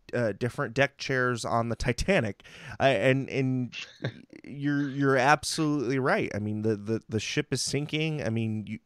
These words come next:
Speaker 1: you know, in your, in your previous comment, you know, laying out that the team is, is worse than they were last year in the sa-, at the same amount of games played. Um,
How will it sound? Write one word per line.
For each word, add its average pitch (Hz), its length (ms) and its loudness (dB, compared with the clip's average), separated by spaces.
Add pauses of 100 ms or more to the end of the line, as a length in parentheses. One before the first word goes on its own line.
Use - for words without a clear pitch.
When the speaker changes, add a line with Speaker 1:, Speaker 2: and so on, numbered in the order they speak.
(160)
Speaker 1:
you 107 140 -4
know, 98 140 -2
in 104 120 -2
your, 101 260 -4
in 101 140 -6
your 98 80 -6
previous 135 460 -4
comment, 131 420 0 (420)
you 117 120 2
know, 107 80 4
laying 120 400 6
out 120 240 6
that 110 140 0
the 104 60 -2
team 127 380 -2
is, 104 400 0
is 98 460 -2
worse 104 640 2
than 123 180 2
they 120 120 2
were 117 260 4
last 104 520 -2
year 139 300 2
in 113 100 -2
the 107 60 -4
sa-, - 240 -6
at 110 120 -4
the - 40 -8
same 117 260 -4
amount 110 220 0
of 107 60 -4
games 107 320 -4
played. 117 480 0 (1800)
Um, 110 420 0